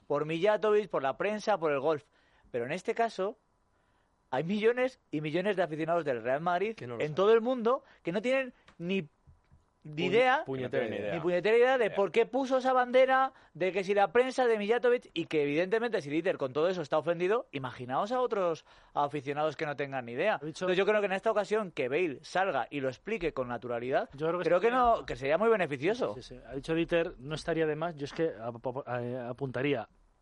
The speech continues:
Speaker 3: sería indispensable en un club como el, como el Real Madrid, como el Barcelona, como el Atlético, que un jugador.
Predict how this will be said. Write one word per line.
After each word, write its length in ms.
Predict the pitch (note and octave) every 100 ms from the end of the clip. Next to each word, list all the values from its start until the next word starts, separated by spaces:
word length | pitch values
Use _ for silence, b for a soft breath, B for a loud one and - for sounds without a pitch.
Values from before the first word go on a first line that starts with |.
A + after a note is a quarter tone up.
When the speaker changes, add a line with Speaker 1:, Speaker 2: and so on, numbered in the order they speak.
| _
Speaker 3:
sería 420 | - - D3 D#3 F#3+
indispensable 680 | D#3+ - B2+ A#2 D3 B2
en 80 | A#2
un 80 | C#3
club 260 | - D3+ - _ _ _ _ -
como 240 | - C3+ C3
el, 260 | C3+ C3+ -
como 180 | C#3 C#3
el 40 |
Real 120 | D3+ E3+
Madrid, 180 | D3+ A#2+ _
como 240 | - D#3+ D3+
el 40 |
Barcelona, 420 | C#3+ C#3+ - E3 F3
como 100 | C#3
el 60 | C3+
Atlético, 320 | D3 F3 E3
que 80 | D3
un 40 |
jugador. 400 | - C#3 C#3+ D#3